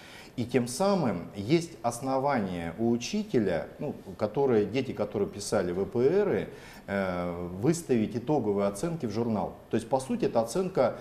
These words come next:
э, зунов, знаний, умений, навыков и компетенций конкретных учителей.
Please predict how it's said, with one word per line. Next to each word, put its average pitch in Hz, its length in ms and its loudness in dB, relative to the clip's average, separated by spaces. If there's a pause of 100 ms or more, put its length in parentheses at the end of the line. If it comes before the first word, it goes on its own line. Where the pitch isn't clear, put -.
(220)
э, 101 300 0
зунов, 165 520 2
знаний, 110 360 2
умений, 95 300 0
навыков 143 500 0
и - 60 -12
компетенций 107 680 0
конкретных 98 540 -4
учителей. 85 480 -4